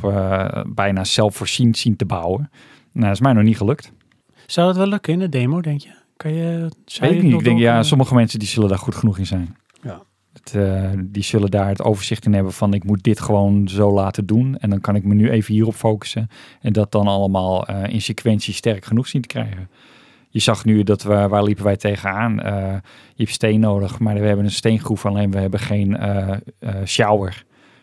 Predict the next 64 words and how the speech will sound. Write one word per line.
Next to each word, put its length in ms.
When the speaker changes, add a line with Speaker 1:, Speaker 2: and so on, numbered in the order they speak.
Speaker 1:
Dus 120
dan 100
moeten 200
we 60
eerst 200
een 60
shower 320
bouwen, 260
maar 80
dat 160
kan 180
niet, 180
want 160
we 60
hebben 180
geen 100
huizen. 460
Dus 140
moeten 220
we 60
eerst 240
huizen 320
bouwen, 240
maar 100
dat 140
kan 160
niet, 180
want 160
we 60
hebben 200
geen 260
bomen. 380
Dus 120
moeten 220
we 60
eerst 260
wachten 340
tot 140
de 60
bomen 260
gekapt 260
zijn. 220
Speaker 2:
Ja, 280
en 100
dat 120
is 80
een 60
beetje 160
die 100
sequentie 500
van 140
dingen. 460
Alles 280
grijpt 300
op 140
elkaar 260
in. 300
Speaker 1:
Ja. 180
Speaker 2:
En 200
het 180
is 180
ook, 180
ehm, 500
ehm, 300